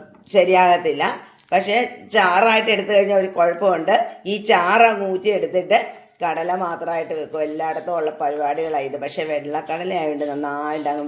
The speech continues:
വെന്ത് അലിഞ്ഞു പോകും. അപ്പം പുട്ടും കടലയൊക്കെ നമ്മുടെ റെഡിയായി. അപ്പം കഴിഞ്ഞ ദിവസം മേടിച്ച മത്തിക്കുട്ടൻ നമുക്ക് ഉണ്ടായിരുന്നു. അപ്പം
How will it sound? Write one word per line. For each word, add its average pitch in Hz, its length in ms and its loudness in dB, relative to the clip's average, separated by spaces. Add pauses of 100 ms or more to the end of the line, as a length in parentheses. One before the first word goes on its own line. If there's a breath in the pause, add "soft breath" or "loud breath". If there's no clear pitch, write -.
വെന്ത് 147 540 -2 (460 loud breath)
അലിഞ്ഞു 156 440 -2
പോകും. 131 440 -4 (540 soft breath)
അപ്പം 151 200 0 (220)
പുട്ടും 190 340 -2
കടലയൊക്കെ 165 600 4
നമ്മുടെ 147 280 2 (280)
റെഡിയായി. 147 560 0 (400 loud breath)
അപ്പം 165 240 2
കഴിഞ്ഞ 160 320 2 (100)
ദിവസം 170 380 0
മേടിച്ച 151 340 0 (580 loud breath)
മത്തിക്കുട്ടൻ 208 680 0
നമുക്ക് 165 480 2 (240)
ഉണ്ടായിരുന്നു. 147 600 2 (460 loud breath)
അപ്പം 147 180 2